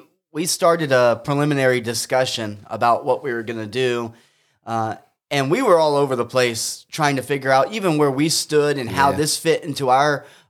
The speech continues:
Speaker 1: understanding of Scripture. So this is something we're still trying to work out. Uh, maybe we'd say it's, uh, where, where does compliance begin and where do, where do we become, uh, defiant,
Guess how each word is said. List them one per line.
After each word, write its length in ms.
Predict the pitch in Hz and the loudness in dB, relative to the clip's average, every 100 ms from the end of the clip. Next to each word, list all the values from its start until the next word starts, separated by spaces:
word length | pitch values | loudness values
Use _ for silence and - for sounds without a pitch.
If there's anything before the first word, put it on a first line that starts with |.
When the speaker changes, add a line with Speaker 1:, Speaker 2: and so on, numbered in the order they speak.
| - | -4
Speaker 1:
understanding 800 | 151 143 135 - 151 156 156 131 | -2 0 -4 -2 -2 0 0 -2
of 100 | 123 | -2
Scripture. 500 | - 247 - 139 131 | -2 -2 -2 -4 -2
So 180 | 156 | -2
this 240 | 143 202 196 | 0 -2 -2
is 100 | 180 | -2
something 340 | 233 254 190 | -2 -2 -4
we're 140 | 175 202 | -2 -2
still 260 | - 214 | 0 0
trying 260 | - 190 190 | 2 0 0
to 60 | |
work 220 | 156 156 156 | 0 0 2
out. 360 | 175 156 - - - - - | 2 2 -2 -14 -20 -20 -6
Uh, 340 | 143 139 139 147 | 0 2 2 0
maybe 360 | 175 208 214 | -2 -2 -4
we'd 200 | 185 180 | -6 -4
say 300 | - 175 170 | 0 2 2
it's, 260 | 143 - 147 | 0 -2 0
uh, 300 | 131 120 - - _ _ | 2 0 -6 -18 _ _
where, 340 | 151 208 196 143 | 0 4 4 2
where 240 | 160 202 | 0 2
does 440 | 190 165 - - - - | 2 2 0 -6 -12 -10
compliance 800 | 175 143 165 185 196 175 165 147 | -10 -4 2 4 4 2 -2 -6
begin 540 | 147 131 160 170 175 | -4 0 4 4 2
and 180 | 127 123 | 0 0
where 200 | 151 170 | 2 2
do, 180 | 156 143 | 0 -4
where 260 | 151 160 | -4 -2
do 100 | 165 | 0
we 140 | 151 151 | 0 0
become, 460 | 139 156 147 139 - _ _ | -2 -2 -2 -4 -8 _ _
uh, 320 | 117 123 120 120 | -4 -2 -2 -6
defiant, 800 | 131 123 156 170 175 - - | -8 2 2 4 0 -4 -10